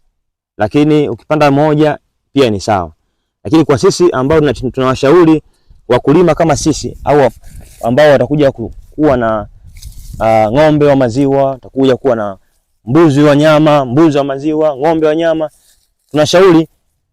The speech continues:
mnaweza mkapanda kwa mbili mbili. Hivi. Sawa? Mnaweza mkapanda na kama udongo unavyoona. Unaona udongo?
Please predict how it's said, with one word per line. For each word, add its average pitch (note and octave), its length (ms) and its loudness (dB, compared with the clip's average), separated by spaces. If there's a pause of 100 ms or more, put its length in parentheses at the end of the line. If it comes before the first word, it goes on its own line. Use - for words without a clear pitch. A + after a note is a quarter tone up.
(120)
mnaweza D#3+ 180 0
mkapanda C#3+ 480 0
kwa C3+ 100 0
mbili A2+ 220 -2
mbili. A2 320 -2 (800)
Hivi. A2+ 340 -2 (800)
Sawa? C#3 320 0 (580)
Mnaweza A#2+ 240 -4
mkapanda E3 540 0 (260)
na A#2 80 -6
kama F#3 180 2
udongo E3+ 260 4
unavyoona. B2 500 2 (840)
Unaona E3 160 -4
udongo? D3 400 0